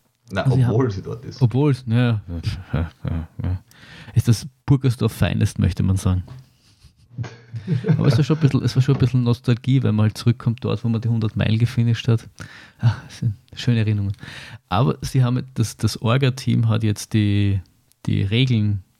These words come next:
Speaker 2: äh, bekannt gegeben, wie sie quasi, äh, das ganze covid neunzehn sicher gestalten wollen. Ähm, und zwar müssen alle Teilnehmer oder Betreuer, je nachdem, wer dann dort aufschlagen will, einen, einen positiven Test mitnehmen, also einen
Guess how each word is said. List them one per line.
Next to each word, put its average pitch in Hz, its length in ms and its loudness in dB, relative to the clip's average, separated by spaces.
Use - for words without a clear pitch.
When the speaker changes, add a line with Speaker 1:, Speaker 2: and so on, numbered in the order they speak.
Speaker 2:
äh, 90 240 0
bekannt - 400 0
gegeben, 110 460 0
wie 110 80 2
sie 107 140 0
quasi, 101 640 0
äh, 104 260 -2
das 107 120 -4
ganze 101 280 0
covid - 540 -2
neunzehn 107 520 0
sicher 101 540 0
gestalten - 400 2
wollen. 131 200 2
Ähm, 110 500 2
und 117 100 0
zwar 117 140 0
müssen 117 240 0
alle 127 440 0
Teilnehmer 117 500 0
oder 107 180 0
Betreuer, - 360 -2
je 117 100 2
nachdem, 104 460 0
wer 101 200 2
dann 101 300 -2
dort - 440 -2
aufschlagen 117 560 0
will, 135 200 0
einen, 113 240 2
einen 104 280 0
positiven 113 440 0
Test 135 260 0
mitnehmen, 110 460 2
also 113 160 2
einen 101 140 0